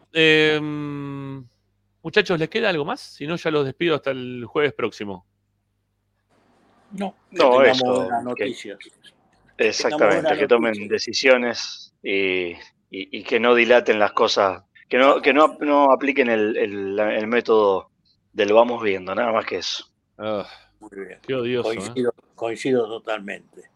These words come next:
Speaker 1: Qué
Speaker 2: Que nos
Speaker 1: odioso.
Speaker 2: den, eh, alguna satisfacción, que co-, que hablen bien de Racing en, en todos los medios,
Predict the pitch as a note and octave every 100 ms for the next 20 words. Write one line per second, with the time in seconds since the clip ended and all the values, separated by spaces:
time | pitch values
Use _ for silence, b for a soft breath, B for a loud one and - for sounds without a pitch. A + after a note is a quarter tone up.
0 | _ _ _ _ _ - C3+ B2 A2 G#2+
1 | D3+ C3 A#2 A#2 A2 _ A2+ B2+ C#3 A#2
2 | A2+ G#2 G2+ A2+ - F3 A#2 _ B _
3 | A#2 A2+ B2+ - C3+ F3 D3 B2 C#3 F3+
4 | D3+ G#2+ A2 D3 F3+ - A#2+ G#2 G2 F#2
5 | G2 G2 B2+ A2+ A#2 A#3 G#3+ G#2 F2+